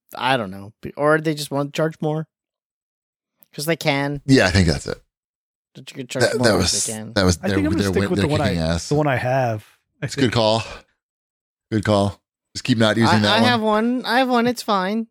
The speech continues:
Speaker 1: Yeah, I'm gonna stick with my PlayStation five.
Speaker 2: Are you guys at least fired up for the Spider-Man game?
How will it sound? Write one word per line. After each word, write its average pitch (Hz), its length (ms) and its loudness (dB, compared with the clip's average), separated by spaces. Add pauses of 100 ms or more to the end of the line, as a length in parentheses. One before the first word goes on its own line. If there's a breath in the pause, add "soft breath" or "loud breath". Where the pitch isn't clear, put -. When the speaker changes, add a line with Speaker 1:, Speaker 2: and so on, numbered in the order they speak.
(120)
Speaker 1:
Yeah, 202 260 0
I'm 185 100 -4 (140)
gonna 214 120 -6
stick - 200 -12
with 147 120 -10
my 113 360 -8
PlayStation 107 540 -14 (160)
five. 92 400 -14 (100)
Speaker 2:
Are 110 60 0
you 120 80 4
guys 175 240 4
at 135 80 4
least 123 180 2
fired 107 300 4
up 107 160 2
for 110 100 4
the 90 340 2
Spider-Man 110 480 -2
game? 165 300 -2